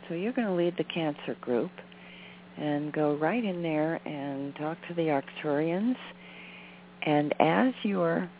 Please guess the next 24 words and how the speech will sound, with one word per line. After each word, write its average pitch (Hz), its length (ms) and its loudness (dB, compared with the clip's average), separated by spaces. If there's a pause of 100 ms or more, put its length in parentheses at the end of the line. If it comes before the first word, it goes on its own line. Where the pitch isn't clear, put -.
(1200)
as 151 240 12
you're 175 120 2
getting 190 280 6
the 220 80 4 (120)
treatment, 143 520 2 (300)
I'll, 151 320 0 (220)
of - 120 2
course, 160 380 2
we'll 156 120 4
be 170 160 4
describing 135 680 0
this. 147 220 0 (1400)
Um, 135 420 2 (1300)
breathe 160 380 8 (120)
deeply 214 760 6 (420)
and 143 300 -2
comfortably 175 880 2
and 139 260 0 (160)
open 180 460 6
your 262 180 4
heart 185 500 2
and 147 280 -2
just 147 200 0 (120)
let 185 300 6